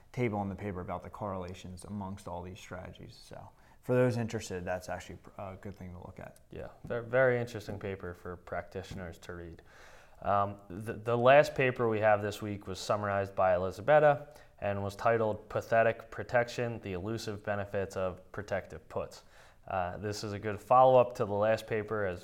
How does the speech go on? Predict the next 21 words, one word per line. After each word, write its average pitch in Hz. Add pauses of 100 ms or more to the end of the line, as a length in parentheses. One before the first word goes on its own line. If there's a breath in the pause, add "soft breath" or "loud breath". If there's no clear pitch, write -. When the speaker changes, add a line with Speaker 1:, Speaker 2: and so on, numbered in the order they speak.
(160)
Speaker 2:
we 92 (200)
pretty 139
much 104
just -
ran 92
through 123
it, 113
but 101 (420 loud breath)
a 110
simple 117
question 104
was 90
asked, 117 (480 soft breath)
"Are 117
protective 107
put 110
options 101
an 98
effective 95
tail 92
hedge?" 127